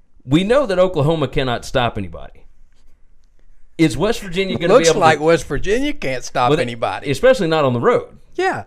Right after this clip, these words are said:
Speaker 1: Like, they're, they're terrible on the road. Um, what, what do we make of Oklahoma State extending the bowl streak? And, and, like, this was fun to see Taylor Cornelius, a fifth-year senior.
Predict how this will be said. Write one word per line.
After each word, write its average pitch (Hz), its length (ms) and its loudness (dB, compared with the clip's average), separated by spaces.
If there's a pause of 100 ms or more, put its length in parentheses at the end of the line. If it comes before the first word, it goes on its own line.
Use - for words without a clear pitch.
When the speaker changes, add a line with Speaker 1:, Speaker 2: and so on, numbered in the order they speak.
(160)
Speaker 1:
Like, 127 160 0
they're, 139 240 2
they're 139 180 -4
terrible 202 640 -4
on 113 120 0
the 110 60 0
road. 110 300 -2 (600)
Um, 143 400 -2 (1600)
what, 185 300 0
what 208 100 6
do 262 60 0
we 254 160 -6
make 185 260 -4
of 131 380 0
Oklahoma 131 420 -2
State 117 480 -6 (180)
extending 151 540 -6
the 123 60 -2
bowl 131 260 4
streak? 123 720 -6
And, 113 300 -6
and, 135 100 -2
like, 160 160 0
this 139 160 -6
was 208 160 -6
fun 170 260 -2
to 143 60 -2
see 131 220 -4
Taylor 127 260 -4
Cornelius, 117 520 -2
a 113 40 -10
fifth-year 156 380 -8
senior. 131 580 -4